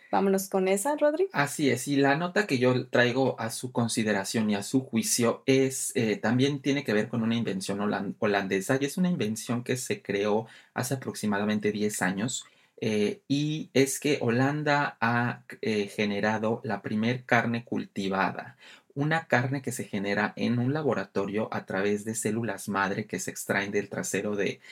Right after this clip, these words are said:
Speaker 2: de algún animal bovino, por ejemplo, la vaca.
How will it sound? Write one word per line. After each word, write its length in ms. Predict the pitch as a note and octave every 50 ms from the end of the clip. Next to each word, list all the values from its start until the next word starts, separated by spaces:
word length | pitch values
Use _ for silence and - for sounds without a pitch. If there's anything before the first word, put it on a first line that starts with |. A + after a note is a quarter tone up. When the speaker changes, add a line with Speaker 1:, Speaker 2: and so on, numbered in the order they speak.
| - _ -
Speaker 2:
de 60 | G#2
algún 240 | G2+ G2 G#2+ G#2+ G#2+
animal 400 | G#2+ A2 G2+ G2 G2 F#2+ G2 F#2+
bovino, 540 | G2+ G2 G2 G2+ A2 G#2 G#2+ G#2 G#2 B2 B2+
por 140 | - F#2 -
ejemplo, 340 | - A2 G2 F#2+ - F#2+
la 160 | F#2 F#2 F2+ F2
vaca. 440 | - G2 G2 - - G2 F#2+ C3